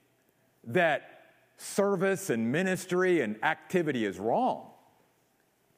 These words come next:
He's not saying that at all. He's teaching here a matter of priorities. He's not questioning Martha's activity. He's questioning her attitude while she's doing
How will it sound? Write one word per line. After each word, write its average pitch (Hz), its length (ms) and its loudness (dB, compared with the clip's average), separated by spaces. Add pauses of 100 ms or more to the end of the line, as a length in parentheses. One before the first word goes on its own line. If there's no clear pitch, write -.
(100)
He's 180 160 -4
not 185 240 0
saying 151 380 0
that 147 240 0
at 139 100 0
all. - 540 -4 (680)
He's 180 220 0
teaching 247 500 0
here 190 220 2
a 160 80 2
matter 170 460 0
of - 160 -6
priorities. 135 1120 -2 (1080)
He's 214 200 4
not 269 340 2
questioning 208 800 0
Martha's 175 880 0 (480)
activity. 175 720 -4 (960)
He's 185 260 2
questioning 214 760 0
her 170 260 -2 (100)
attitude 175 720 0
while 156 260 2
she's 139 320 -2
doing 131 540 0